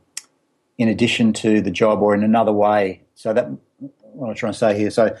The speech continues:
if you're in a full-time job and you want to become a full-time property developer, there's gotta be a transition process. So for me, I just quit my job, which was ridiculous at the time. I was just too gung-ho. I just,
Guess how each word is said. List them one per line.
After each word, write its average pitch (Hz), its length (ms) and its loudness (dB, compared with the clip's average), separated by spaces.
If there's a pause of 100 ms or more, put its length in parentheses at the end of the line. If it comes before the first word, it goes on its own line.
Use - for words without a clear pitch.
(120)
if - 100 -14
you're 151 100 4
in 147 80 4
a 147 40 -8
full-time 127 420 0
job 113 240 2
and 107 100 0
you 113 80 0
want 113 120 0
to 101 40 -2
become 101 300 -4
a - 20 -10
full-time 101 360 -4
property 104 380 0
developer, 104 600 0 (800)
there's 113 140 -6
gotta 120 160 4
be 110 60 2
a 107 40 0
transition 107 480 -6
process. 92 420 -6
So 101 340 2 (220)
for - 80 -6
me, 120 260 4
I 117 120 4
just 107 240 -4 (100)
quit 113 160 -2
my 98 80 -4
job, 92 320 -2 (460)
which 107 180 -10
was 98 300 -8 (400)
ridiculous 113 640 0
at 85 100 -6
the 95 60 -8
time. 98 260 0
I - 20 -2
was 95 120 -6
just - 240 -20
too 131 160 2
gung-ho. 104 520 0
I 104 40 0
just, 104 240 -8